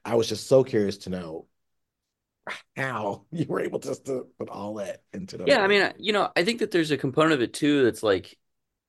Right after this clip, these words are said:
Speaker 2: you know, the, there's a narrative mechanic in the book where there's, like, footnotes, and the, the, it's both in the comic stuff and in the prose. Um, and I, I wanted to make a book that felt like something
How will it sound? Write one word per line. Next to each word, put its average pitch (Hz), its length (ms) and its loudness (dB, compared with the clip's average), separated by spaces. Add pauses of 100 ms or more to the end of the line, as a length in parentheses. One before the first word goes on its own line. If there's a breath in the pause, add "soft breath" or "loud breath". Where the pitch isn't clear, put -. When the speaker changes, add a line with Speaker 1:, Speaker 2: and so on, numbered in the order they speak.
Speaker 2:
you 139 80 -2
know, 120 120 2
the, 101 420 2
there's 120 140 2
a 120 80 4
narrative 117 420 4
mechanic 107 520 -4
in 110 180 -2
the 98 80 0
book 95 440 4
where 104 240 4
there's, 95 220 0
like, 92 160 0
footnotes, - 920 -2
and 113 140 4
the, 123 80 6
the, 123 240 8
it's 120 140 2
both 123 520 4
in 120 300 2
the 101 300 4
comic 117 340 -4
stuff 101 320 0
and 123 220 -2
in 104 80 -2
the 98 80 0
prose. 101 640 6 (560 soft breath)
Um, 98 540 2 (600)
and 143 140 2
I, 131 220 6 (400)
I 139 60 4
wanted 156 320 6
to 175 60 6
make 147 220 6
a 117 80 8
book 120 360 2
that 117 180 4
felt 120 420 0
like 107 200 -2
something 104 680 -2